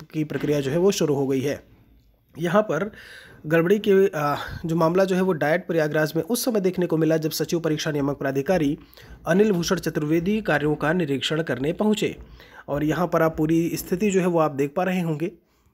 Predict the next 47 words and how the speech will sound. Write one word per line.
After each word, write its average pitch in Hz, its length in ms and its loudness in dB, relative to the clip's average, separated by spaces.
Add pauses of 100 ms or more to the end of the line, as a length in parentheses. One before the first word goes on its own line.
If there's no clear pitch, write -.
कि 160 80 -8
क्या 160 200 -2
कुछ 160 200 -6
इसमें 160 220 -2
चीज़ें 151 280 0
लिखी 147 220 2
हुई 175 160 4
हैं। 165 120 0
नाराज़गी 147 460 0
जाहिर 151 260 0
की, 156 220 -2
लेकिन 147 240 -4
नाराज़गी 160 480 0
क्या, 175 200 0 (140)
आ, 143 160 -4
का 160 200 0
क्या 160 180 0
भाई, 160 240 0 (960)
बच्चों 160 360 2
के 180 200 4
भविष्य 170 360 0
से 180 160 0
खिलवाड़, 160 460 0
आप 165 120 2
सीधा 156 260 -2
सीधा 156 260 -2
इसमें 151 260 -2
कह 160 140 2
लीजिए। 147 360 2 (340)
मैथ्स 220 280 0
की 233 120 -4
कॉपियों 208 320 2
में 202 140 4
भी 190 140 4
ऐसी 180 220 2
ही 190 80 4
गड़बड़ी 175 300 0
देखने 165 260 0
को 160 100 0
मिली। 156 260 2
यहाँ 151 180 0
पर 160 280 -4 (460)
आप 147 180 -4
देख 160 160 -2
पा 165 120 2
रहे 151 140 0
होंगे 147 320 -2